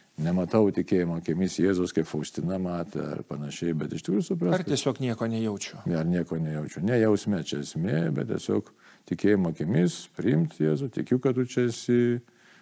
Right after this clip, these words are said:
Speaker 1: dėkoju tau, kad tu čia esi, dėkoju, kad mane myli ir pateikiu save tau. Tai toks būtų asmeniškas su Viešpačiu Jėzumi kalbėjimas, kuris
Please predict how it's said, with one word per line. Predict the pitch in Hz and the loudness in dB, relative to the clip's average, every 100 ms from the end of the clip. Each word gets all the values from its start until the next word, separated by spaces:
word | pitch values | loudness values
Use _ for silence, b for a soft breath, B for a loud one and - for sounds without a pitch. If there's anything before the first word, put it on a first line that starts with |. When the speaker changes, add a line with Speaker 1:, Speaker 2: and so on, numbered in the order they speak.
| b | b
Speaker 1:
dėkoju | 143 139 - 107 139 131 | -4 -2 6 8 8 6
tau, | 127 123 | 2 2
kad | 120 113 | -2 -2
tu | 113 | -2
čia | - 110 | -2 -4
esi, | 107 101 | -4 -4
dėkoju, | 73 67 67 65 | -4 -2 -4 -4
kad | 64 73 | -6 -6
mane | 76 76 76 | -4 -4 0
myli | 85 87 80 71 b b b b b _ | 2 4 2 0 b b b b b _
ir | - 220 208 160 - - _ - | 0 0 2 -2 -6 -20 _ 2
pateikiu | 98 139 165 156 | 2 4 2 0
save | 156 156 156 160 | 0 0 -2 -2
tau. | 165 165 156 - | -4 -2 -4 -8
Tai | - - | -12 -8
toks | 82 82 | -4 -4
būtų | 90 87 | -6 -8
asmeniškas | 98 104 98 98 - - | -8 -6 -6 -6 -12 -10
su | 76 | -8
Viešpačiu | 80 - 80 - | -8 -8 -8 -6
Jėzumi | 78 78 76 | -4 -4 -6
kalbėjimas, | - 69 78 190 190 170 - | -8 -4 2 2 2 0 2
kuris | 113 - | 2 2